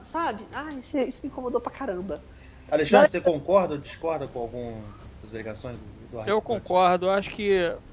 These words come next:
Speaker 3: principalmente a montagem do filme é muito problemática, né? Então você tem um roteiro que já não ajuda, porque é um roteiro que não tem foco,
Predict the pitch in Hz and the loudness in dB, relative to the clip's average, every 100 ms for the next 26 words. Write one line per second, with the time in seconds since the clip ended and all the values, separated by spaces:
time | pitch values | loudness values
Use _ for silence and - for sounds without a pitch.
0 | - - - 302 - 254 254 240 214 165 | -20 0 0 0 0 0 0 -2 -2 4
1 | 190 190 175 - 202 208 175 208 226 226 | 4 4 0 -6 0 2 2 0 2 2
2 | 226 180 151 147 - 160 160 156 - 214 | 2 2 2 0 -2 -6 -6 -4 2 4
3 | 233 196 - 202 202 226 240 240 240 240 | 4 2 0 0 0 0 -4 0 8 8
4 | - 190 180 196 175 190 226 277 165 175 | 10 8 6 4 4 6 6 4 4 2
5 | 240 294 - _ _ _ _ _ _ - | 0 -2 -8 _ _ _ _ _ _ 0
6 | 220 - 220 202 185 170 208 208 208 - | 2 4 8 8 8 4 0 2 4 6
7 | 202 208 185 285 _ - 302 - 180 196 | 4 4 2 0 _ -2 -2 4 6 6
8 | - 269 | 4 -2